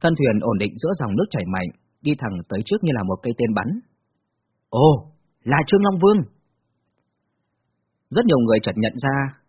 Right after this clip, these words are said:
từng âm thanh do biển gầm nhất thời vang lên. Khi trước lúc mà Trương Long Vương lặng lẽ rời khỏi trấn Đông Cảng, ngoại trừ những huynh đệ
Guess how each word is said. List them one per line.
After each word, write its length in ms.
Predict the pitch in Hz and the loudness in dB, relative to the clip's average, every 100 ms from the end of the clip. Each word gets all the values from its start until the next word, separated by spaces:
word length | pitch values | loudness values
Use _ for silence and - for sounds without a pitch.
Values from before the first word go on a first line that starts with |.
| _ _ _ | _ _ _
từng 120 | 123 117 | 0 2
âm 140 | 139 | 2
thanh 260 | 139 131 131 | 0 0 0
do 120 | 139 127 110 | 0 -2 -2
biển 140 | 92 95 | -4 -4
gầm 120 | 87 | -4
nhất 120 | 101 - | -4 -6
thời 140 | 107 92 | -6 -6
vang 160 | 110 107 117 | -6 -4 -2
lên. 120 | 117 107 _ _ _ _ _ _ _ _ _ _ _ _ _ _ _ _ _ | -2 -6 _ _ _ _ _ _ _ _ _ _ _ _ _ _ _ _ _
Khi 60 | 156 143 | 0 2
trước 220 | 190 233 196 | 4 2 2
lúc 100 | 233 107 | -2 0
mà 100 | 101 104 | 0 0
Trương 140 | 156 147 | -2 -2
Long 160 | 135 | -2
Vương 160 | 151 139 | -2 0
lặng 180 | 127 104 | 0 -2
lẽ 60 | 123 156 | -4 -2
rời 100 | 101 | -2
khỏi 120 | 95 - | -4 -4
trấn 160 | 117 | -2
Đông 160 | 165 139 | 0 -2
Cảng, 240 | 113 90 76 _ _ _ _ _ _ - | -4 -6 -8 _ _ _ _ _ _ -4
ngoại 140 | 127 113 | -2 -2
trừ 120 | 123 113 | -2 0
những 160 | 120 190 | 0 2
huynh 180 | 190 156 | 2 2
đệ 140 | 127 | 0